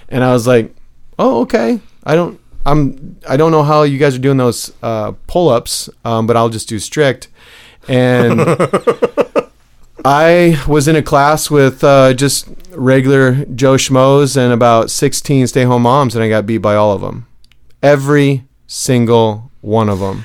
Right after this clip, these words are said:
Speaker 2: Now, at that point, you could have said, "Well, I really suck. I'm never doing that again." Or you could say,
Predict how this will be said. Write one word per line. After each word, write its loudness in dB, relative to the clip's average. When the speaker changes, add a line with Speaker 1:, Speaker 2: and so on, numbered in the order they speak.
Speaker 2:
Now, 2
at 0
that 0
point, 0
you 0
could 0
have 0
said, -2
"Well, -2
I 0
really 0
suck. -2
I'm -4
never -4
doing -2
that -2
again." -6
Or 4
you 0
could -4
say, -4